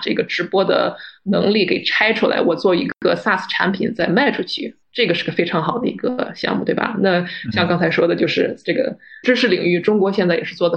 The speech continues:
Speaker 1: 非常非常的好，已经超-，超过外国了。那我在知识领域再做一个这种产品，再卖到外国，卖到中国，其实这也是非常非常好的一点。所以我，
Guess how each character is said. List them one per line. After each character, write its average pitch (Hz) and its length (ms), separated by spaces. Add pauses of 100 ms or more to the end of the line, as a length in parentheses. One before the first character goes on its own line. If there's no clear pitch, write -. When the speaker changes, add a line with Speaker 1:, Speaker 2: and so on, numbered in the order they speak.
Speaker 1:
非 196 140
常 180 180
非 180 100
常 170 160
的 175 60
好， - 320
已 196 60
经 175 280 (280)
超-， 180 260
超 185 160
过 - 140
外 175 160
国 175 140
了。 196 60
那 214 160
我 180 240
在 170 240 (220)
知 277 140
识 269 100
领 175 140
域 175 80
再 165 120
做 170 220
一 180 80
个 - 60
这 - 60
种 - 120
产 - 220
品， - 160
再 - 100
卖 - 140
到 - 240 (460)
外 165 140
国， 165 120
卖 165 140
到 170 100
中 170 200
国， 175 140
其 170 160
实 170 100
这 185 120
也 - 100
是 - 160
非 - 140
常 165 260
非 - 100
常 - 120
好 - 100
的 - 100
一 160 140
点。 - 220
所 175 240
以 170 200 (440)
我， 87 120